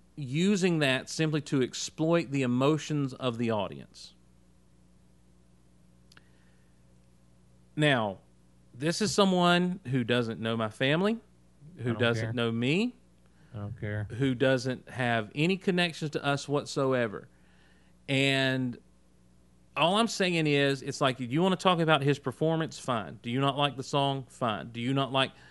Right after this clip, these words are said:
Speaker 1: but the minute you start throwing words out like that, like, like John was trying to use this situation to exploit the audience, I took great offense at that.
Speaker 2: Is this Kim?
Speaker 1: Um,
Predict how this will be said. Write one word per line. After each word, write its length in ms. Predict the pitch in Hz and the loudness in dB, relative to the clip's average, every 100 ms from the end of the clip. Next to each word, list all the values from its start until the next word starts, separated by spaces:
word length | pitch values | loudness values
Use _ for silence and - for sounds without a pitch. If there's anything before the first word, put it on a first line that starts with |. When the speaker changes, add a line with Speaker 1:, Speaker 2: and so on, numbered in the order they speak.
| - - _ | -20 -20 _
Speaker 1:
but 160 | 139 135 | 0 2
the 80 | 139 | 2
minute 360 | 147 185 208 | 2 2 2
you 140 | 165 180 | -2 -6
start 380 | - 185 151 - | -2 0 0 0
throwing 340 | 160 147 135 | 2 4 4
words 320 | 147 151 131 | 4 2 2
out 160 | 127 113 | 0 2
like 240 | 120 107 120 | 0 -2 2
that, 260 | 143 131 | 2 2
like, 200 | 120 110 - | 0 -4 -6
like 260 | 120 120 - - 113 | -4 -4 -6 -20 -4
John 340 | 139 135 147 | 0 2 2
was 140 | 123 | 0
trying 400 | - 139 131 127 117 | -2 -2 0 0 -4
to 160 | - | -6
use 680 | 120 110 120 143 156 151 113 | -6 -4 0 2 2 0 -4
this 240 | 117 147 147 | 0 2 2
situation 760 | 147 - 127 123 127 - 113 - | -6 -4 -2 0 0 -2 -8 -6
to 240 | 135 123 113 | -4 -4 -4
exploit 840 | - - - - 139 151 147 - - _ - - - | -8 -8 -10 -4 2 2 2 -4 -20 _ -20 -20 -10
the 200 | 123 123 | -2 0
audience, 800 | 120 143 123 90 - - - - _ _ _ _ _ _ _ _ _ _ | 4 2 2 -4 -14 -20 -20 -20 _ _ _ _ _ _ _ _ _ _
I 180 | 127 165 | 6 6
took 380 | 175 - 156 120 | 6 2 2 0
great 560 | 113 120 127 147 127 - | -6 0 6 6 4 -2
offense 580 | 120 - 120 104 - - | -8 -6 -6 -6 -10 -10
at 200 | 123 95 | -10 -4
that. 420 | 113 92 - - _ _ _ _ 113 | -2 -2 -10 -20 _ _ _ _ 0
Speaker 2:
Is 80 | |
this 160 | 117 113 | 2 2
Kim? 440 | - 135 135 143 - - - _ _ _ _ 123 | 4 6 8 6 2 -10 -20 _ _ _ _ -2
Speaker 1:
Um, 880 | 127 131 135 131 135 135 131 131 | 2 4 4 2 2 0 0 -4